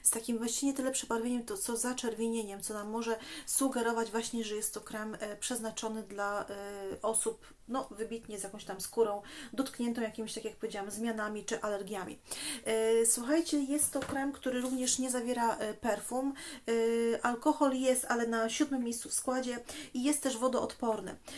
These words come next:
E, tutaj, tak jak mówię, na samym opakowaniu, e, no niestety wszystko jest po francusku i po niemiecku, ale co jeszcze, po hiszpańsku, ale co jeszcze mogę ewentualnie tutaj, e,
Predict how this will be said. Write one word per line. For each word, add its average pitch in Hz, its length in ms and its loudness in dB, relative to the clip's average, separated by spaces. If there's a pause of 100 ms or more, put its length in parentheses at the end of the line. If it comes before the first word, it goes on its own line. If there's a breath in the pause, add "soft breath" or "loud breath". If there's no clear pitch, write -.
(180 loud breath)
E, 226 180 6
tutaj, 294 280 6
tak 294 140 2
jak 277 120 0
mówię, 277 220 2
na 233 100 0
samym 269 260 4
opakowaniu, 254 880 0
e, 226 340 0
no 240 100 -4
niestety 269 360 0
wszystko 277 280 0
jest 262 120 -4
po 254 60 -6
francusku 247 480 -8
i 240 60 -4
po 240 120 -6
niemiecku, 233 480 -2
ale 208 180 0
co 262 140 4
jeszcze, 277 380 2 (220)
po 220 240 0
hiszpańsku, 226 640 -4 (440 loud breath)
ale 247 180 2
co 311 140 4
jeszcze 302 240 2
mogę 269 240 4
ewentualnie 247 440 0
tutaj, 233 280 -2
e, 226 60 -2